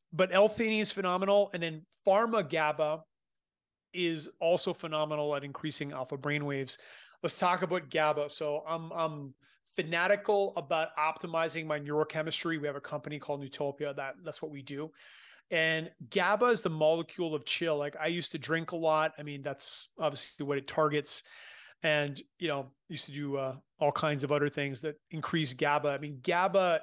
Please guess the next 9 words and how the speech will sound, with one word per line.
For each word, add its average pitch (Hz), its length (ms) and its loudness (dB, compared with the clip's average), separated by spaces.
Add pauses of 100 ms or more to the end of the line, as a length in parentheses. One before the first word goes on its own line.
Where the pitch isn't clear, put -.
is 147 460 -8
a 160 40 -8
great 156 460 -2
molecule. 143 640 -4
You 127 100 -16
just 143 320 0
feel 160 280 -4
chill. 139 520 -2 (680)
And 151 320 0